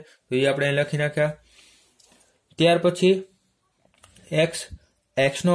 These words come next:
વર્ગ માઇનસ વાય નો વર્ગ માઇનસ એક, વાય નો વર્ગ માઇનસ એક માઇનસ એક્સ નો વર્ગ, એક માઇનસ એક્સ નો વર્ગ માઇનસ વાય નો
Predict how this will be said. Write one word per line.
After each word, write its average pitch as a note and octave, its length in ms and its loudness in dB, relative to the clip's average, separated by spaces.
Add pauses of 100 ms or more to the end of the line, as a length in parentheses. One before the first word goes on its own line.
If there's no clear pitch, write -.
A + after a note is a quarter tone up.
વર્ગ F3 160 4
માઇનસ D#3 400 2
વાય E3+ 260 4
નો D3 120 4
વર્ગ B2 220 2
માઇનસ D3 380 2
એક, D#3+ 180 2 (460)
વાય B2+ 260 2
નો D#3+ 140 2
વર્ગ E3+ 180 4
માઇનસ D#3 380 2
એક D#3+ 140 0
માઇનસ C#3+ 400 0
એક્સ D#3 200 -2
નો D#3+ 140 2
વર્ગ, D#3+ 180 2 (420)
એક F3+ 260 2
માઇનસ C#3+ 420 0
એક્સ C#3+ 200 -2
નો D3+ 140 0
વર્ગ C#3+ 160 0
માઇનસ B2 460 0
વાય A2+ 240 0
નો B2+ 180 0